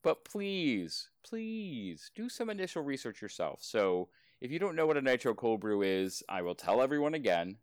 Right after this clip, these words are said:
This will be a resource you can point people to. It is a nitrogen-infused black cold brew coffee. There is nothing added to it. No cream, no sweeteners.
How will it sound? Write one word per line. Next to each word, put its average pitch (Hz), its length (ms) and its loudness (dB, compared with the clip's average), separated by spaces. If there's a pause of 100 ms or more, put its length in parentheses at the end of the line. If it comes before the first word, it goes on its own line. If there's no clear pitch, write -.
(100)
This 113 180 2
will 151 100 2
be 165 120 4
a 151 60 8
resource 139 440 4
you 139 80 -4
can 151 140 -6
point 98 300 -2
people 90 240 -6
to. 87 340 -2 (520)
It 127 120 2
is 120 160 6
a 113 140 2
nitrogen-infused 160 1800 -2
black 117 520 0 (160)
cold 135 400 -4
brew 123 360 -4
coffee. - 600 -2 (1120)
There 107 140 2
is 95 120 -2
nothing 107 360 2
added 107 260 4
to 85 160 -4
it. - 140 -8
No 117 180 0
cream, 135 420 -4
no 123 120 0
sweeteners. 98 720 -4